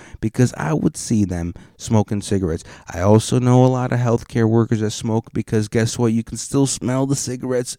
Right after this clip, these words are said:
in between the gloves. So let's be real. Those guys would still get the, the vaccine. Now, if you're one of the health conscious people like me and you decided to smoke and switch to vape, guess what? I would still say if I wanted the vaccine,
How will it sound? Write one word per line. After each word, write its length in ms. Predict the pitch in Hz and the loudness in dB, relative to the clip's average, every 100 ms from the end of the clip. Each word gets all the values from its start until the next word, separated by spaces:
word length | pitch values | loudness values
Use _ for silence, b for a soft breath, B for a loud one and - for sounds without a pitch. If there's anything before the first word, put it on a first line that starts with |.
| - | -4
in 160 | 131 127 | 0 0
between 360 | 120 117 110 | 0 2 4
the 60 | 104 | 2
gloves. 480 | 101 80 71 - - | 0 -2 -4 -10 -14
So 400 | - 87 85 87 | -10 -6 -4 -4
let's 240 | 92 95 - | -4 -6 -6
be 180 | 92 | -6
real. 400 | 80 87 73 - B B B B - | -4 -4 -4 -8 B B B B -4
Those 240 | 90 104 | -2 -2
guys 360 | - 101 104 95 | -2 0 0 -2
would 100 | 87 | -6
still 260 | - 98 | -4 -4
get 200 | 92 95 - _ _ _ | -2 -4 -6 _ _ _
the, 180 | - 90 | -8 -4
the 140 | 98 | -2
vaccine. 560 | 95 90 - - 92 - B B B B - | -2 -2 -6 -8 -8 -10 B B B B -2
Now, 320 | 104 98 92 B B | 2 2 0 B B
if 160 | - 98 | -8 0
you're 160 | 110 | 2
one 180 | 127 143 | 2 2
of 60 | 127 | 0
the 60 | |
health 260 | 113 117 - | -2 -4 -4
conscious 360 | - 98 95 92 | -8 -8 -8 -8
people 280 | 98 - | -8 -6
like 180 | 95 92 | -6 -6
me 220 | 98 95 | -6 -4
and 80 | 87 | -4
you 80 | 87 | -6
decided 300 | 87 95 92 | -4 -6 -6
to 100 | 87 | -6
smoke 380 | - 101 95 - | -6 -6 -6 -8
and 180 | 87 98 | -10 -8
switch 280 | - 95 - | -2 -2 0
to 100 | 95 | -2
vape, 400 | 95 98 - - _ - | 0 0 -2 -8 _ -6
guess 280 | 104 101 113 | -6 -2 -2
what? 160 | 101 - | -2 0
I 100 | 135 | 4
would 160 | - | 4
still 280 | - - 98 | 2 -6 -6
say 420 | - 110 113 107 - | -4 0 2 0 -4
if 160 | 92 - | -6 -2
I 60 | |
wanted 360 | 90 98 117 95 | 0 2 2 2
the 60 | 90 | -2
vaccine, 420 | 82 80 - | -4 -6 -12